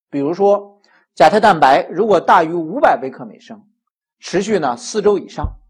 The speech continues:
或者是呢没有达到五百，在两百微克每升以上，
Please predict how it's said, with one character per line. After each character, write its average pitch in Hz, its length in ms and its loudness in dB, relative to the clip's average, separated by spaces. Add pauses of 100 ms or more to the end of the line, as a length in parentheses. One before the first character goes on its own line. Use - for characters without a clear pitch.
(320)
或 302 220 0
者 147 140 0
是 180 160 -14
呢 131 240 -8 (200)
没 175 120 0
有 277 100 0
达 160 120 2
到 156 100 -2
五 131 140 -6
百， 123 160 -6
在 160 160 0
两 151 400 0
百 143 200 2
微 156 120 -4
克 151 180 -6
每 113 140 -10
升 143 180 -14
以 107 80 -16
上， - 280 -20